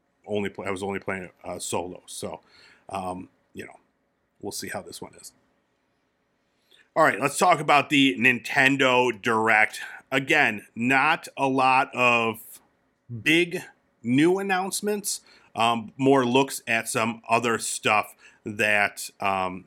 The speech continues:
that had been previously announced. One announcement, though, that we did get was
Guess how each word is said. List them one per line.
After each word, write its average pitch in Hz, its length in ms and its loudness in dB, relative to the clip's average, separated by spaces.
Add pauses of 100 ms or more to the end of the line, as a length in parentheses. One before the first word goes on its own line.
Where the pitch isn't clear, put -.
that 101 140 -2
had 104 200 -4
been 101 160 -6
previously 104 640 -8
announced. 98 420 -8
One 127 480 0
announcement, 110 680 -4
though, 104 280 -6
that 104 140 -6
we 104 140 -6 (160)
did 123 260 -2
get 101 340 0 (420)
was 101 640 -2